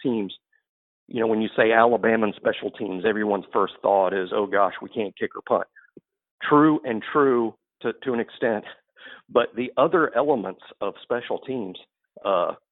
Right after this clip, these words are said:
returning punts, returning kicks, covering both, we're outstanding. So it's hard to say the special teams are bad. It's just, you know, it's just the usual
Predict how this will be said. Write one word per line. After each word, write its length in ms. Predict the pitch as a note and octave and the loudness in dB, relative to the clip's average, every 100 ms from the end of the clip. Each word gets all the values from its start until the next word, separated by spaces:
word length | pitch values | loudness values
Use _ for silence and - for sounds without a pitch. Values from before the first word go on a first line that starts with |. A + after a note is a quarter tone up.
| _ | _
returning 440 | G2 - C3 A2+ F#2 | -10 -4 -2 0 0
punts, 280 | B2 G#2 - | -2 -2 -6
returning 380 | - B2+ G#2 F#2 | -4 -2 -2 -2
kicks, 320 | A#2 G2 - - | -4 -6 -8 -2
covering 340 | B2 G#2 G2 | 0 0 -2
both, 240 | F#2+ A2 F2+ - _ _ | 0 0 0 -10 _ _
we're 300 | F2+ C#3 - | 0 2 2
outstanding. 1040 | F2+ - - - - G2+ C#3+ D#3 - - - - | 0 -10 -16 -20 -8 -4 -2 -2 -6 -20 -18 -8
So 200 | G#2 - _ - | -8 -8 _ -18
it's 100 | - | -4
hard 180 | D4+ A#3 | -2 -2
to 60 | - | 2
say 120 | D#3+ | 2
the 120 | B2 F2 | 2 0
special 300 | C3+ A2+ - | -4 -4 -6
teams 320 | - C3+ - | -4 -4 -4
are 60 | - | -6
bad. 320 | F#2 E2+ G#2+ | 0 2 2
It's 140 | C3 - | -2 -8
just, 180 | A2 - _ _ _ _ _ | -10 -10 _ _ _ _ _
you 100 | - | -4
know, 120 | F#2+ F#2 | -2 -4
it's 120 | - | -6
just 140 | G2 - | -10 -8
the 60 | |
usual 580 | G2 G2 F#2 G2+ F2+ | -6 -6 -2 0 0